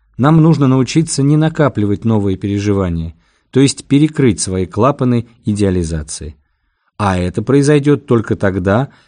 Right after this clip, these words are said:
когда вы перестанете придавать избыточное значение своим ожиданиям, то есть откажетесь от идеализации. Это значит, что одновременно следует начать работу со своим менталом.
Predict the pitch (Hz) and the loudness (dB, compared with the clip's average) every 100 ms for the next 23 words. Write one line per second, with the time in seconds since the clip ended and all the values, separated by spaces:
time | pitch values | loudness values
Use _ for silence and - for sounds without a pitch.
0 | _ - 101 110 107 117 123 123 - 123 | _ -4 0 0 0 0 -2 -4 -2 0
1 | 104 110 98 98 104 107 101 104 104 107 | 0 -4 -4 -2 0 0 -2 -4 -4 -6
2 | 90 - 98 92 92 87 - 156 143 135 | -6 -6 -4 -4 -4 -4 0 2 2 -2
3 | _ - - 104 107 104 104 104 107 87 | _ -14 -2 2 4 2 0 0 0 0
4 | 82 82 107 107 - _ _ - 120 - | -2 -2 0 0 -4 _ _ -6 -6 -4
5 | 147 143 101 87 87 - _ - 98 - | -2 0 -2 -6 -8 -10 _ -10 -10 -10
6 | - 104 98 101 104 98 90 82 - 71 | -6 -4 0 0 0 -2 -6 -8 -16 -18
7 | _ _ _ _ _ _ _ _ _ _ | _ _ _ _ _ _ _ _ _ _
8 | - 143 180 151 165 156 147 143 - 117 | -4 -2 2 4 4 2 0 -8 0 2
9 | 110 - - 110 120 113 123 160 127 107 | 2 -4 -4 0 2 2 4 4 4 2
10 | - 120 131 113 107 98 120 - 104 98 | 0 0 0 0 0 -2 -2 0 0 0
11 | 143 135 120 - - - 113 104 107 123 | 0 0 -2 -4 -12 -4 -2 0 2 4
12 | 123 123 127 - 120 95 80 73 71 | 4 2 0 0 -2 0 -2 -6 -12